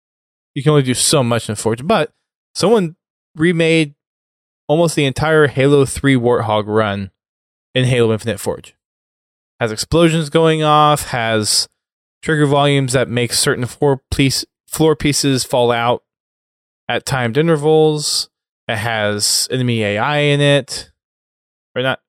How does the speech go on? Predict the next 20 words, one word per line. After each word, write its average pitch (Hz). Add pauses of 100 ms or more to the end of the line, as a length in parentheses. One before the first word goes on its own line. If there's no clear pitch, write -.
(260)
or, 127 (720)
yeah, 113 (560)
I -
think, 117
uh, 117
yeah. 101 (880)
And 175
a 170
few 175
other 127 (300)
cool 127
things 113
that 104 (180)
it, 175 (840)
it 190
seems 359
like 359
a 180
pretty 202
faithful 120